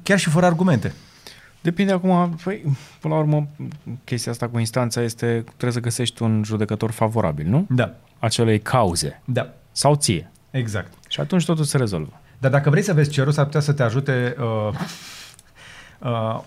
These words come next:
Speaker 1: o lentilă de opt sute de milimetri, deși pentru observat cerul îți trebuie lentile cât mai luminoase. Însă avem una de opt sute de milimetri cu diafragma șase punct trei, greu pentru poze de noapte, însă cam așa arată. Zici că e Dalila cu camera de televiziune în spinare?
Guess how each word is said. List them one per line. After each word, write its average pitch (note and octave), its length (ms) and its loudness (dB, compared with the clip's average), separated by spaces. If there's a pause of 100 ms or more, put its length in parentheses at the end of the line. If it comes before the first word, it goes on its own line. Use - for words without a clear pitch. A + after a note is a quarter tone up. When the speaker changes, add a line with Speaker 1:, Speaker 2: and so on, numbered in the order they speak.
(260)
Speaker 1:
o C#3+ 320 2
lentilă C#3 360 2
de C3 100 4
opt B2+ 80 2
sute - 120 0
de A#2+ 100 4
milimetri, A2+ 680 4 (960)
deși C3+ 320 2
pentru C#3+ 340 4
observat A#2 340 -2
cerul A2 220 -4
îți G#2+ 100 -8
trebuie G#2+ 220 -4
lentile G#2 280 -4
cât G2+ 140 -6
mai G2 140 -4
luminoase. F#2+ 520 -8 (280)
Însă B2 260 0
avem C#3 340 4
una C#3 160 4
de A#2+ 60 -2
opt B2 100 -2
sute C3 100 -2
de A#2 60 0
milimetri C3+ 420 -2
cu C#3+ 100 -4
diafragma C#3 380 0
șase C#3+ 240 -2
punct G#2 220 -4
trei, A2 340 -6
greu C#3 260 4
pentru G2+ 560 -4 (320)
poze A2 240 0
de G#2 120 -2
noapte, C3+ 420 -2
însă D3 220 2
cam A#2 180 -2
așa A2 220 -2
arată. G2 360 -6 (220)
Zici B2 160 -2
că - 60 0
e C3+ 40 6
Dalila A2+ 340 2
cu G2+ 100 -10
camera G2 340 -2
de F#2 340 -6
televiziune F#2 520 -4
în F2+ 80 -6
spinare? G2 480 -4